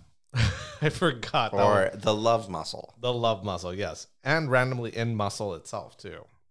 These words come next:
Speaker 1: 'Cause they
Speaker 2: Mm-hmm.
Speaker 1: were jazzercising some random muscles there, too. So, like, none of that fit together at all. So,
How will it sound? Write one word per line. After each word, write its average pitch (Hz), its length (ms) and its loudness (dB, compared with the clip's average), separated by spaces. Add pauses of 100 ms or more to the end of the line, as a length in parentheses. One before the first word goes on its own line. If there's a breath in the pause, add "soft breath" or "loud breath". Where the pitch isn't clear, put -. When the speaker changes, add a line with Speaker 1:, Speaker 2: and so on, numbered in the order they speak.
(120)
Speaker 1:
'Cause 113 100 -4
they 110 80 0
Speaker 2:
Mm-hmm. 107 80 2
Speaker 1:
were 107 40 2
jazzercising 95 680 0
some 90 140 -6
random 87 240 -6
muscles 82 320 -10
there, 80 140 -12
too. 80 300 -12
So, - 260 -14
like, 82 180 -12 (440)
none 143 220 6
of 127 60 -2
that 98 200 -2
fit - 160 -8
together 78 480 -14
at 98 180 -8
all. - 260 -18 (800)
So, 117 180 2